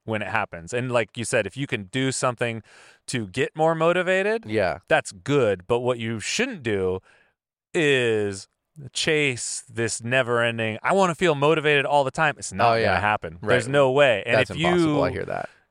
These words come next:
Speaker 1: you know, look at yourself three months, six months, one year down the line, and you haven't finished the thing that you started
Speaker 2: Mm-hmm.
Speaker 1: because you're just not motivated to do it,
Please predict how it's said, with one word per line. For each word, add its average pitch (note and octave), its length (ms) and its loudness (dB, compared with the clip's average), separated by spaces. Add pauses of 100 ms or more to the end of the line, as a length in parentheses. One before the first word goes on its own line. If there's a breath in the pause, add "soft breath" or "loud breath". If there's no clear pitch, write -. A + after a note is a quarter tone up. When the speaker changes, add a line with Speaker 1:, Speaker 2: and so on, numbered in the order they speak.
Speaker 1:
you A#2+ 180 -6
know, A2 100 2
look B2 180 0
at C3 80 -2
yourself A#2 520 2
three C3+ 180 2
months, A#2 240 -2
six - 220 -6
months, A#2+ 260 -4
one B2+ 200 -2
year A#2+ 120 0
down A2+ 220 0
the G#2 80 -2
line, A2+ 380 0
and G#2+ 120 -8
you A2 100 -4
haven't A#2+ 400 -4 (320 soft breath)
finished F3+ 440 -2
the B2+ 80 -2
thing D3 340 -6
that A#2 240 -6
you A2 200 -4
started A#2+ 840 0
Speaker 2:
Mm-hmm. F#2+ 360 -10
Speaker 1:
because A#2 340 -2
you're A#2 80 -4
just A#2 180 -6
not A#2+ 340 0
motivated B2+ 640 0
to G2 120 -8
do C3+ 320 4
it, F#2 260 0